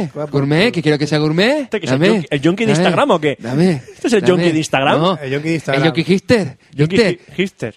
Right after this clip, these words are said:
Speaker 2: Quiero una máquina de escribir de estas pijas. Dámela.
Speaker 1: Máquina de escribir.
Speaker 2: Dámela. Da-, sí, para enviar emails. <laughs>
Speaker 1: <laughs> Una máquina de escribir,
Speaker 2: ¿Eh?
Speaker 3: Un Olivetti,
Speaker 2: A ver.
Speaker 3: tío, un Olivetti de
Speaker 2: A
Speaker 3: estas.
Speaker 2: ver, a ver,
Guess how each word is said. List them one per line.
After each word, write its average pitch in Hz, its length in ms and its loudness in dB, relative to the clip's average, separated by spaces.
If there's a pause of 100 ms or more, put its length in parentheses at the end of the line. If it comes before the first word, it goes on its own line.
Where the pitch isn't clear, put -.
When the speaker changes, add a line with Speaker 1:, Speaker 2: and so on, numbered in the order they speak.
(120)
Speaker 2:
Quiero 143 200 0
una 147 80 0
máquina 151 260 0
de 160 40 0
escribir 160 360 0
de 190 80 2
estas 175 200 0
pijas. 214 500 2 (160)
Dámela. 175 560 2
Speaker 1:
Máquina 120 180 -16
de 131 40 -8
escribir. 113 280 -12
Speaker 2:
Dámela. 151 560 0 (140)
Da-, 117 120 -12
sí, 147 400 -2 (200)
para 127 100 -8
enviar 135 220 -2
emails. 170 420 0
<laughs> - 300 -14 (2000)
Speaker 1:
<laughs> 196 120 -6
Una 190 120 -8
máquina 160 280 -10
de 165 60 -10
escribir, 147 480 -14 (920)
Speaker 2:
¿Eh? 196 360 0 (180)
Speaker 3:
Un 208 140 0
Olivetti, 185 500 2
Speaker 2:
A - 20 0
ver. 214 140 2
Speaker 3:
tío, 233 200 2
un 226 100 2
Olivetti 185 480 2
de 208 80 6
Speaker 2:
A - 20 6
Speaker 3:
estas. 165 300 0
Speaker 2:
ver, 220 220 0 (280)
a 143 100 -2
ver, 220 340 0